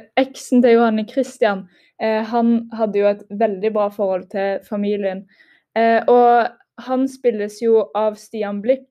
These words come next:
som da er en kjendis. Eh, og det er veldig mange kjendiser som spiller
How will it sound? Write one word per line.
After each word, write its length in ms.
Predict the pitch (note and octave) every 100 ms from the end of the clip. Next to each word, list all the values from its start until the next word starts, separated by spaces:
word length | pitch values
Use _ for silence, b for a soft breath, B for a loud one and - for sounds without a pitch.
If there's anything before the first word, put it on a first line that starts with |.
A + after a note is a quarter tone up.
| -
som 380 | - A3 G#3+ G#3+
da 200 | G3+ G3+
er 220 | F#3+ G3+
en 100 | G3
kjendis. 720 | G3+ - A#3 B3 C#4+ D#4 D4+ _ b b b -
Eh, 300 | A#3 A#3 A3+
og 420 | A#3 A#3 A#3+ A#3+ A#3
det 240 | - A#3+
er 80 | A#3+
veldig 160 | A3+ A3+
mange 240 | B3 A#3
kjendiser 580 | A3+ B3+ A#3+ B3+ B3+ A3
som 220 | A3+ A3+
spiller 800 | A3+ - A3+ A3 A3+ A3 G#3+ G#3+